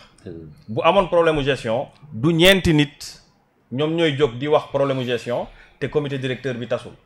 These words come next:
Speaker 1: Mhm.
Speaker 2: Te kilifa yooyu ma la wax yi nekk ci comité directeur bi, duñ jóg wax ne,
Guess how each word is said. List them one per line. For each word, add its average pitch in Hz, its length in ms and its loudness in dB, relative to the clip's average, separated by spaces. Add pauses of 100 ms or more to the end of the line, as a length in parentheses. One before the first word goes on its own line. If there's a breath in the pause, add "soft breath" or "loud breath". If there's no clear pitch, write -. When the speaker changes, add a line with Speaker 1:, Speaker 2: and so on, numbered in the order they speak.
(120)
Speaker 1:
Mhm. 87 100 -18
Speaker 2:
Te 143 160 -6
kilifa 165 300 -2
yooyu 165 180 0
ma 170 100 0
la 165 120 4
wax 143 120 2
yi 143 80 -6
nekk 139 200 -2
ci 135 80 -10
comité 131 260 -4
directeur 117 380 -4
bi, 95 180 -12 (420 soft breath)
duñ 139 280 -4
jóg 139 180 2
wax 135 220 4
ne, 135 100 -2